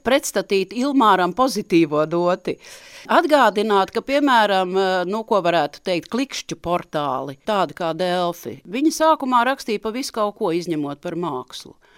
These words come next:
Un tad vienā brīdī viņi saprata, ne, arī viņiem ir vajadzīga teātra kritika, kino kritika,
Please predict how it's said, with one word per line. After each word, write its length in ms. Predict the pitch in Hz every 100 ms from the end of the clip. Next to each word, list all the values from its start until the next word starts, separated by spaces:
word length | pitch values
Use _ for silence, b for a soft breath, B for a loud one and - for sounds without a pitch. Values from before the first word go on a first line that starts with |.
| b
Un 80 | 180
tad 220 | 185 359 320
vienā 220 | 262 208
brīdī 380 | 185 294 285 220
viņi 220 | 170 170
saprata, 460 | - 180 - 285 247
ne, 80 | 247
arī 160 | 240 247
viņiem 460 | 311 302 151 156
ir 80 | 160
vajadzīga 540 | 180 170 131 131 143 -
teātra 480 | 165 160 160 156 -
kritika, 460 | 170 175 165 156
kino 320 | 185 180 165 156
kritika, 560 | - 165 175 160 147